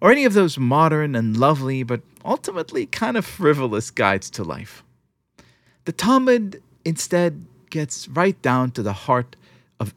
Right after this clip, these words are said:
everything and anything that is human, and gives us a way to deal with circumstances and emotions that are often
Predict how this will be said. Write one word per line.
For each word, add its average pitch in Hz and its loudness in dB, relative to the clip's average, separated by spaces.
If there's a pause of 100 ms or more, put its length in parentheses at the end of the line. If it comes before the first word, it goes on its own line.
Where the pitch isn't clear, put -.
everything 156 0
and 120 -2 (140)
anything 156 0
that 117 -4
is 110 -6
human, 90 -8 (320)
and 147 0
gives 247 0
us 240 2
a 180 2
way 147 0
to 147 -6
deal 139 -2
with 127 -4
circumstances 143 -4
and 117 0
emotions 110 -2
that 113 -2
are 113 -2 (220)
often 151 0